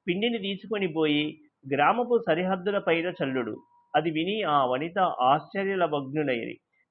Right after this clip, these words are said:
సిగ్గుపడిరి. గుసగుసలాడుకొనుచు ఊరు సరిహద్దుల వద్దకు పోయి, బాబా ఆజ్ఞానుసారము ఆ పిండిని చల్లిరి. నేనిదంతయు చూచి, షిరిడీ ప్రజలను బాబా చర్యను గూర్చి ప్రశ్నించి తిని,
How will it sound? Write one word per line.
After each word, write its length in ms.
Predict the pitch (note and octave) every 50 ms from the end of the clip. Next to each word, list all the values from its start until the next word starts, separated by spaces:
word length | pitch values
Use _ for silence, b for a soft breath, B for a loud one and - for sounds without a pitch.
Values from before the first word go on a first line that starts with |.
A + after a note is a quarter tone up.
| _ _
సిగ్గుపడిరి. 840 | _ - F3+ E3 D#3 E3 F#3 A#3 - - D3 C3 A2+ G#2+ G#2 G#2 - _ _ _ _ _ - C#3
గుసగుసలాడుకొనుచు 1080 | D3 D3 D3 G3+ G#3 B3 A3+ A3 A#3 G#3 F#3+ F#3 F#3 F#3 F#3 F#3 F3+ E3+ E3 D3+ - E3+
ఊరు 480 | E3 E3+ E3+ D3+ C#3+ D3+ F3 G#3 A#3+ A#3+
సరిహద్దుల 600 | A#3+ - D#3+ E3+ F3+ F3+ F3+ F3 E3+ F#3+ G3 F#3
వద్దకు 440 | E3 E3 D#3 D3+ E3+ D3 D3 A#2+ B2 C3
పోయి, 440 | B2 B2+ C3+ D3+ F3+ G#3+ B3 D4 _ _ _ _ _ _ -
బాబా 380 | C3+ C3+ C#3 D#3 F3 A3+ G#3+ - -
ఆజ్ఞానుసారము 1000 | C3+ C3 C3+ C#3 C#3+ E3 F#3 G3+ A3+ A#3 A3+ A#3 F#3 F3 E3+ E3+ E3 E3+ F3+ F3 D#3
ఆ 60 | D3+
పిండిని 580 | C#3 - D#3+ D3 D3+ E3 E3+ D#3+ D#3 E3+ F#3+ E3+
చల్లిరి. 560 | - - D#3+ B2 A#2+ A#2+ A#2+ G#2 - - - _ _ _ _ _ _ _ _ _ _ _ _ _ _ _ _ _ _ _ _ _ _ C#3
నేనిదంతయు 760 | C#3+ D3+ E3 E3+ E3+ E3 D3+ D#3 D#3 E3 D#3+ - A3 A3 G#3 D#3 E3+
చూచి, 500 | D#3+ D#3+ D#3 D#3+ D#3 C#3+ C#3 C#3+ D3 - b b b b b b _
షిరిడీ 380 | - G3 E3+ F3+ F#3 A#3+ B3
ప్రజలను 600 | B3 B3 G3 E3+ E3 F#3 F3+ F3+ E3 E3+ F3+ F3+
బాబా 380 | E3 C#3+ C#3 C3+ C#3+ D#3 G3+ G#3+
చర్యను 420 | G#3 - - D#3+ E3 E3 E3 D#3+
గూర్చి 400 | C#3+ C3 D3 D3 D3 - - G3
ప్రశ్నించి 600 | F3+ - - C#3+ - - - G#3+ G#3 G#3 - F3
తిని, 280 | - - A2 G#2+ -